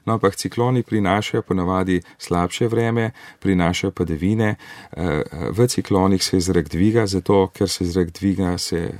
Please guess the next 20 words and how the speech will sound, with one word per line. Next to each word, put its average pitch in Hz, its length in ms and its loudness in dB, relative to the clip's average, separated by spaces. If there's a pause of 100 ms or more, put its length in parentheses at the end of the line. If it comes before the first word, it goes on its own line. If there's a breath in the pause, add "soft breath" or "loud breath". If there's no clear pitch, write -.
(120)
delajo 78 680 -2
kapljice, 101 640 0 (280 loud breath)
se, - 180 0
eh, 64 680 -2 (180)
vo-, - 320 -2
vodna 87 420 2
para 85 480 2 (320)
kondenzira 92 760 2
s-, - 320 -12
in 85 260 0 (120)
s - 100 -6
tem 98 280 4
v 85 60 -4
bistvu 92 320 -2
potem 90 340 0
nastajajo 82 420 0
padavine. 82 520 -2
Zaradi 85 300 2
samih 104 420 -2
dviganj 120 420 0